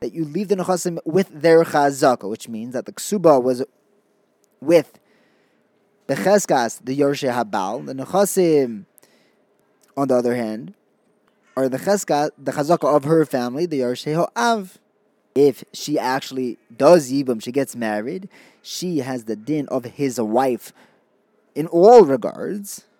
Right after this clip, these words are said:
except for one difference, that her ksuba is paid off with her first husband, the first brother's nechasim. So now the Gemara has a question which leads us through the rest of the daf.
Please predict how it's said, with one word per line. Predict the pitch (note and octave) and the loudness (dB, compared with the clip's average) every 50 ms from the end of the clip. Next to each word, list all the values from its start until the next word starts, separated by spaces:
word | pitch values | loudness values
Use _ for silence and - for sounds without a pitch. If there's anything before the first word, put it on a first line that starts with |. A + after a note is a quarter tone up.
| _ _ - | _ _ -18
except | D3+ - - F3+ D#3+ - - | -12 -6 -4 -4 -4 -4 -2
for | D#3+ D3+ D3 C#3+ | 0 2 2 2
one | C#3 C#3 D3 E3 G3+ A3 G#3+ F#3+ F#3 | 2 0 0 0 2 2 2 2 4
difference, | G#3+ G#3 - - E3+ D3+ - | 2 2 2 0 -8 -8 -4
that | C#3 C#3 C3+ - - | -4 -4 -4 -4 -6
her | B2+ D3+ C#3+ | -8 -8 -8
ksuba | - - - - - B3 A3 F#3 F3+ E3+ E3 | -10 -10 -10 -6 -6 -4 0 4 4 4 4
is | D#3+ D3 C3 - | 0 -4 -6 -8
paid | - - - F#3+ G3 F3 | -14 -8 -4 -2 0 2
off | E3 D#3+ D3+ C3+ C3+ - - - _ _ - _ _ _ - | 2 4 4 2 0 -2 -6 -18 _ _ -20 _ _ _ -4
with | - E3+ F3+ D#3+ C#3 - - - _ _ _ _ _ _ _ _ _ _ | 2 4 4 4 4 2 -8 -20 _ _ _ _ _ _ _ _ _ _
her | - D#3 D3+ C#3 | -4 -2 -2 -2
first | - - F#3+ F#3 D#3+ - | -2 -2 -2 -2 -2 -2
husband, | E3 F3+ G#3 F#3+ D#3 C#3+ C#3 C3 | -2 -2 -2 -2 -2 -4 -6 -6
the | B2+ | -6
first | - F3+ F3 D3+ C#3+ B2+ | -6 -6 -6 -6 -6 -4
brother's | C3 C#3+ E3 F3+ F#3 E3+ E3 D#3 D3+ D3+ C#3+ C3+ B2 B2+ - - | 2 4 6 6 6 6 6 6 6 4 2 -2 -6 -12 -16 -14
nechasim. | C3+ C3 C3 - - D#3 C#3 C#3+ - - F2 C#2+ C2+ - _ _ _ _ _ _ _ _ | -12 -10 -10 -8 -4 -2 -2 -2 -2 -6 -12 -14 -16 -20 _ _ _ _ _ _ _ _
So | _ - - | _ -14 -8
now | E3+ G#3 B3+ | -4 -4 0
the | B3 F3+ | 0 2
Gemara | E3 F3 E3 E3 D#3+ D#3 D3 C#3+ - _ _ _ _ _ _ _ _ _ _ _ _ _ _ _ _ _ _ - - _ _ _ _ _ _ _ | 0 2 4 6 6 6 6 4 0 _ _ _ _ _ _ _ _ _ _ _ _ _ _ _ _ _ _ -20 -20 _ _ _ _ _ _ _
has | - D#3 C#3+ C3 | -4 -2 -2 -2
a | C#3 - | -2 -2
question | - F3+ F#3 F3+ - - D3+ C#3+ | 0 2 2 2 0 -2 -4 0
which | C3+ C3 B2 - - - - _ _ _ _ _ _ _ _ _ _ _ _ _ _ - | 0 -2 -2 -2 -10 -14 -16 _ _ _ _ _ _ _ _ _ _ _ _ _ _ -10
leads | D3+ D#3+ F3 D3+ C#3+ | -6 -4 -4 0 0
us | D3 C3+ - - - _ _ _ | 0 -2 -2 -6 -14 _ _ _
through | - D3 C3+ | -8 -6 -4
the | B2+ B2+ | -2 -2
rest | C3+ C#3 - - | -2 -2 -4 -6
of | A2 | -8
the | A2+ G2+ | -8 -6
daf. | A2+ C3 B2 G2 F2 - - | -4 -4 -4 -4 -6 -10 -16